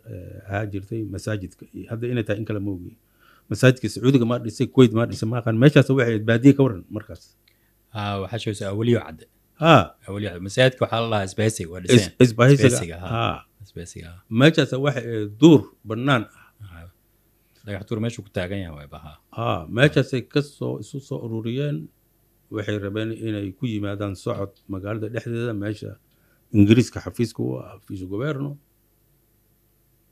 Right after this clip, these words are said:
Speaker 1: Ingiriiska waa ka hortegay. Isagoo maskaxda ku haya,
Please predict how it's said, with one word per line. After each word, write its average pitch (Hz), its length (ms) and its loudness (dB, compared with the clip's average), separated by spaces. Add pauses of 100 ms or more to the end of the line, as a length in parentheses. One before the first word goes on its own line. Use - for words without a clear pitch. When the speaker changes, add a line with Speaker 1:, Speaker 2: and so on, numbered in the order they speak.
(420)
Speaker 1:
Ingiriiska 143 400 2
waa 113 100 0
ka 135 80 0
hortegay. 147 540 0 (1900)
Isagoo 139 320 4
maskaxda 120 400 2
ku 139 140 0
haya, 120 500 -4